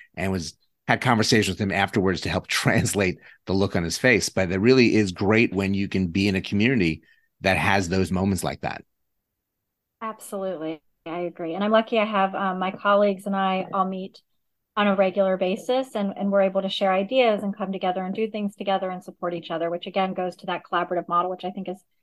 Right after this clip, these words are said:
Speaker 2: the future of the Jewish community.
Speaker 1: So as we're recording this now, we're, we're just on the edge of Passover. Uh, there'll be a
Speaker 2: Mm-hmm.
Speaker 1: Seder, uh,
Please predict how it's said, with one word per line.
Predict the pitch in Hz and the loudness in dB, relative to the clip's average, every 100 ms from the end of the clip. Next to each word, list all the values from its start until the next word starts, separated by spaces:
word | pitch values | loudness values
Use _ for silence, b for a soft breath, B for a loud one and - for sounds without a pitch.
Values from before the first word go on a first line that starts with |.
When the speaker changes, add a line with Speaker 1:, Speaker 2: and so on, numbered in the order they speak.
| _ _ | _ _
Speaker 2:
the | 196 | -4
future | 196 196 - 185 170 - _ 196 | -2 -4 -2 -4 -4 -6 _ -12
of | |
the | 185 | -10
Jewish | 180 175 - | -6 -6 -8
community. | 175 160 151 - 214 208 _ _ _ _ _ _ _ _ _ _ _ _ _ _ _ | -8 -8 -8 -8 -14 -16 _ _ _ _ _ _ _ _ _ _ _ _ _ _ _
Speaker 1:
So | - 117 | 2 6
as | 120 147 | 8 6
we're | 170 | 4
recording | 156 - 139 123 | 4 4 4 6
this | 113 117 | 4 2
now, | 104 107 | 2 2
we're, | 95 95 | 2 0
we're | 90 92 90 | 0 -4 -4
just | 82 90 101 107 - - | -2 2 2 2 -2 -2
on | 98 98 | 0 2
the | 98 - | 0 0
edge | 92 92 85 98 | 0 0 -2 -2
of | 95 92 87 - | 0 0 -2 -6
Passover. | - 95 90 107 95 117 147 - _ _ - | -2 0 2 2 2 2 0 -4 _ _ -8
Uh, | 82 80 | -6 -4
there'll | 80 78 | -6 -4
be | 87 | -2
a | 85 | -2
Speaker 2:
Mm-hmm. | |
Speaker 1:
Seder, | - 87 90 87 87 85 87 | -2 -2 -2 -2 -2 -2 -2
uh, | 85 82 | -4 -6